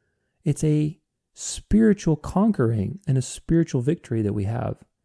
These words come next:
because death has lost its sting in the resurrection. So remember that it's all about loyalty. This was about loyalty, staying true under the heat of persecution,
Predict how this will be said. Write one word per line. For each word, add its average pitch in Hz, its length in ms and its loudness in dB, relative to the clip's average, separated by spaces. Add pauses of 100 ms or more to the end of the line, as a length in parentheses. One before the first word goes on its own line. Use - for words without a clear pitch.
(360)
because 123 260 -2
death 127 320 0
has 117 140 -2
lost 101 400 -4 (100)
its - 180 -6
sting 101 440 -6 (500)
in 98 100 -4
the 98 100 -4
resurrection. 110 720 -8 (1400)
So 190 500 2 (1000)
remember 254 420 6
that 185 380 4 (240)
it's - 120 0
all 202 120 6
about 196 220 4
loyalty. 147 600 2 (460)
This - 80 -4
was 165 140 2
about 151 340 2
loyalty, 165 560 4
staying 151 460 -2
true 190 560 2 (600)
under 170 240 4
the 170 300 2
heat 190 380 0 (160)
of 143 360 0 (100)
persecution, 156 840 0